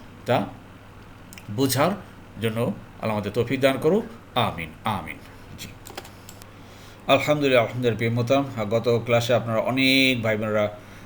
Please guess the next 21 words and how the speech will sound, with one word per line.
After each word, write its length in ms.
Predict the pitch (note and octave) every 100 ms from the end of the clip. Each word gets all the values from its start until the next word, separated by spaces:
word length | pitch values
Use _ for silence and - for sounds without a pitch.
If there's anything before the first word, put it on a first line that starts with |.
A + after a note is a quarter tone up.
| -
আহ, 540 | - A2+ A2+ A2+ - -
আম, 180 | A2 A2 - - -
কি, 280 | C3+ B2+ A#2 A#2
কি 60 |
বলে 240 | B2+ B2+ A2+
যায়, 200 | A#2+ A2+ - - -
কমেন্টস 300 | B2+ D3 D3
করেছেন। 340 | C3+ A#2+ B2+ E3+ - - - - -
আপনারা 300 | A2+ A#2+ A#2
অনেক, 320 | G#2+ B2 B2+
আহ, 640 | A#2+ - - - G2+ G2+
আপনাদের 320 | F#2+ A2 G#2+ G#2+
মনের 260 | A2+ A#2
অভিব্যক্তি 540 | A2 A#2 A#2+ A#2 A#2 A#2 - - - -
প্রকাশ 320 | A#2 C3 -
করেছেন। 440 | A#2+ A2+ B2 A#2
যারা 240 | A2 G#2+ G#2
জয়েন 280 | A2+ A2+ G#2+
করতে 220 | A2+ A2+
পেরেছেন 400 | A#2 A#2+ A#2+ A#2
আমাদের 360 | A2 G#2+ A2